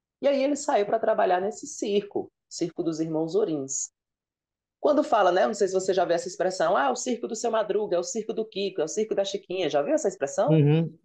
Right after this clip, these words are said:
Speaker 2: sim.
Speaker 1: Não, não quer dizer que os circos sejam deles, eles não são donos de circo.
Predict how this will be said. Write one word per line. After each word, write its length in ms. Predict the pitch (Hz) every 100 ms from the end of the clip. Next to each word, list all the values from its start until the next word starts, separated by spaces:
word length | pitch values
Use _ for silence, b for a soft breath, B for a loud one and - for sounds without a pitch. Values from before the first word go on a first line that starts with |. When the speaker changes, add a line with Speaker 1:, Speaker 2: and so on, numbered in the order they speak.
| -
Speaker 2:
sim. 320 | 156 139 - - _ _ _ _ _ _ _ _ 208
Speaker 1:
Não, 160 | 226
não 120 | - 233
quer 160 | 233
dizer 240 | 226 196 220
que 80 | 214
os 100 | -
circos 300 | 226 233 214
sejam 280 | 208 226
deles, 300 | 185 156 143
eles 180 | 151 160
não 140 | 175 233
são 260 | 233 226
donos 320 | 165 190 226
de 80 | 220
circo. 640 | 233 - 160 135 - 110